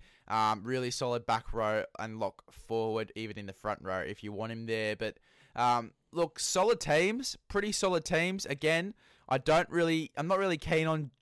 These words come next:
Jordan Rapana in the fullback role. I think, as, as I said, either Xavier Savage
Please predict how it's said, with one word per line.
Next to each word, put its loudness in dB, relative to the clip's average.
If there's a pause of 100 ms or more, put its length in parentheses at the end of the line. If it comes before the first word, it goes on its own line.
(120)
Jordan 0
Rapana 2
in -8
the -4
fullback 0
role. 6
I 4
think, -8
as, -2 (100)
as -2
I -8
said, -4
either -4
Xavier -2
Savage -2